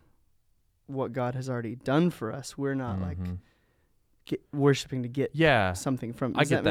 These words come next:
Speaker 1: make
Speaker 2: that. Yeah,
Speaker 1: sense?
Speaker 2: I think I
Speaker 1: Like
Speaker 2: get that. It's like pagan worship
Speaker 1: Yeah.
Speaker 2: was like, "I'm going to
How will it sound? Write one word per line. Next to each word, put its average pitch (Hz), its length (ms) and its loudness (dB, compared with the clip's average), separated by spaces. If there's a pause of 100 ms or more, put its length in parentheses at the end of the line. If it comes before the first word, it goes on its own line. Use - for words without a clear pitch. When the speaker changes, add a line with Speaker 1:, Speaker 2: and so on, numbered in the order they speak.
Speaker 1:
make 101 80 0
Speaker 2:
that. - 80 -2
Yeah, 139 80 6
Speaker 1:
sense? 123 140 6
Speaker 2:
I - 20 -4
think 147 100 2
I - 40 4
Speaker 1:
Like 107 60 0
Speaker 2:
get 110 120 -2
that. 113 120 2
It's - 100 -6
like 113 180 -4
pagan 120 400 0
worship 95 500 -2 (220)
Speaker 1:
Yeah. 151 200 4
Speaker 2:
was 107 280 4
like, 101 240 2
"I'm 127 160 4
going 127 280 0
to 110 420 -2